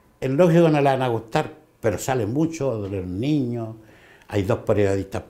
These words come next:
prof-, son todos profesionales, las dos periodistas, los camarógrafos,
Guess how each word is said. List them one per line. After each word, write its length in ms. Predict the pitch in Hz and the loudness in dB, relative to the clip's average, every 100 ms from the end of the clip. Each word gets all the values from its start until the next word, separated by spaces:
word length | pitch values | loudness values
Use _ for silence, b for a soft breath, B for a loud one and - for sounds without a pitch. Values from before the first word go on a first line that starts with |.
| - | -12
prof-, 300 | 85 82 - | -8 -8 -10
son 260 | - 92 - - | -8 -8 -6 -2
todos 200 | 117 - | -2 -2
profesionales, 840 | - 82 - 95 117 127 117 104 - | -6 -10 -10 -10 -8 -6 -8 -8 -8
las 240 | 95 80 85 | -8 -8 -8
dos 100 | 101 | -10
periodistas, 880 | - 80 85 95 131 123 - 113 107 B B B | -10 -10 -8 -6 -4 -6 -8 -12 -14 B B B
los 140 | - | -12
camarógrafos, 1080 | - 90 82 80 113 127 123 110 101 113 107 | -10 -8 -8 -2 2 2 2 -2 -6 -10 -12